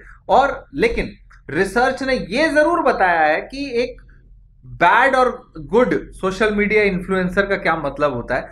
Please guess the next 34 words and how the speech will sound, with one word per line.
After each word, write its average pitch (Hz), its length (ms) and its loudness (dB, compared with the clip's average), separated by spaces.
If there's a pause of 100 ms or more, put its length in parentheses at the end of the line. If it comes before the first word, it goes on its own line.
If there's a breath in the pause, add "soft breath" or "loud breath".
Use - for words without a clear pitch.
(200 loud breath)
उसको 196 220 -2
थोड़ा 262 200 4
समझते 220 380 -2
हैं 254 60 4
और 254 140 -6
फिर 269 120 -2
समझते 214 400 -4
हैं 202 500 -4
कि 262 120 -2
एक 202 140 -4
बैड 214 300 4
एडवाइस 202 760 2
क्या 196 120 4
हो 170 380 0
सकती 180 300 -8
है, 202 80 2
उसको 196 300 -4
कैसे 165 320 -2
स्पॉट 175 480 0
करें। 165 200 0
उसके 175 220 -4
दो 143 180 -6
तीन 190 280 -4
पॉइंट्स, 170 280 -2
आप 160 260 0
सिर्फ 285 220 -6
दो 214 180 2
तीन 294 220 -2
पॉइंट्स 247 280 0
ही 247 80 0
याद 185 180 4
रख 180 140 -4
लोगे 202 200 2
ना, - 180 -2